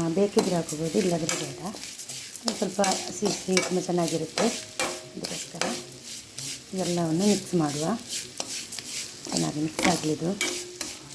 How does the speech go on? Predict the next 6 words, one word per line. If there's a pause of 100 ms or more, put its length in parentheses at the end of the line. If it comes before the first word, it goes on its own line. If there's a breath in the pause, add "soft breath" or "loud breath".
(500)
ಸೇವಿಗೆಯನ್ನು (260)
ಹಾಕ್ತಾಯಿದ್ದೀನಿ
ನಾನು. (120)
ಇದೆಲ್ಲ
ರೆಡಿ
ಆಯಿತು,